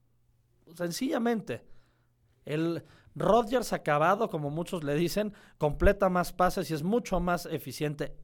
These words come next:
y eficaz que Jimmy G. En galanura también ahí se dan un tiro, ¿eh? Entonces ahí está una. Vamos por la segunda.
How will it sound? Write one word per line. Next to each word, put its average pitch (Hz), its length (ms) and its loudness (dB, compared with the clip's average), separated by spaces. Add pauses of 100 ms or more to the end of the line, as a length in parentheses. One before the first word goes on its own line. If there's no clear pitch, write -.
(240)
y 240 220 4
eficaz 175 680 -2 (520)
que 127 460 0
Jimmy 147 300 0
G. 110 180 -10 (1300)
En 151 300 -4
galanura 170 680 4
también 170 460 4
ahí 196 120 6
se 170 120 2
dan 165 220 0
un 170 140 -4
tiro, 117 320 -8
¿eh? 233 120 -10 (600)
Entonces 151 300 0
ahí 165 80 4
está 131 220 0
una. 135 360 -4 (2250)
Vamos 160 340 -6
por 135 160 -4
la 127 100 -4
segunda. 127 540 -6